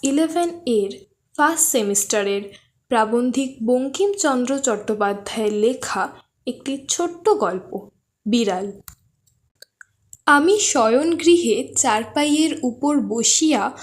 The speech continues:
হুকা হাতে ঝিমাইতেছিলাম। একটু মিটমিট করিয়া ক্ষুদ্র আলো জ্বলিতেছে।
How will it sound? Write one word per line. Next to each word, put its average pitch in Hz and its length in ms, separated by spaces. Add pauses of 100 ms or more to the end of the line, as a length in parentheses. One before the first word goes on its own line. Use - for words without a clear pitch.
(300)
হুকা 285 300
হাতে 254 500
ঝিমাইতেছিলাম। 202 1080 (600)
একটু 330 300
মিটমিট 330 560
করিয়া 330 480 (140)
ক্ষুদ্র 330 460
আলো 240 340
জ্বলিতেছে। 202 840